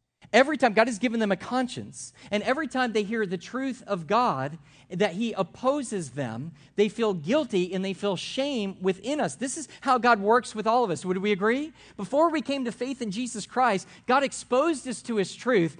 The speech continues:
and the Holy Spirit, along with the, the, the, um, uh, with our conscience within us, it began to, what? Be re-, really rubbed raw. We begin to feel guilt, and we begin to feel shame. And what we find in the Word of God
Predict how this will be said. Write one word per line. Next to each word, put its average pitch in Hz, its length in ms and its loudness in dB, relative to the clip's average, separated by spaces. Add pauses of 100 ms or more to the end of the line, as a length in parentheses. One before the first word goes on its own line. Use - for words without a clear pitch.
(260)
and 214 160 0
the 208 80 4
Holy 330 400 2
Spirit, 202 360 0
along 247 440 0
with 214 200 0 (200)
the, 175 260 0
the, 180 260 0
the, 180 300 -4
um, 165 300 0 (260)
uh, 175 240 2
with 202 160 0
our 214 100 4
conscience 254 640 -4
within 247 520 -2
us, 156 380 -2 (260)
it 214 180 6
began 254 360 0
to, 254 160 -2
what? 185 420 2 (280)
Be 233 360 -2
re-, 185 520 0
really 233 240 0
rubbed 185 360 4
raw. 226 440 2
We 180 160 0
begin 214 380 0
to 214 140 2
feel 220 420 0
guilt, 247 380 2
and 190 120 0
we 214 80 -2
begin 214 320 -2
to 202 80 4
feel 208 340 0
shame. 214 540 -2 (200)
And 196 140 0
what 269 140 0
we 294 100 -2
find 330 540 -4
in 320 40 -6
the 277 60 -4
Word 233 220 0
of 170 100 -4
God 254 320 -2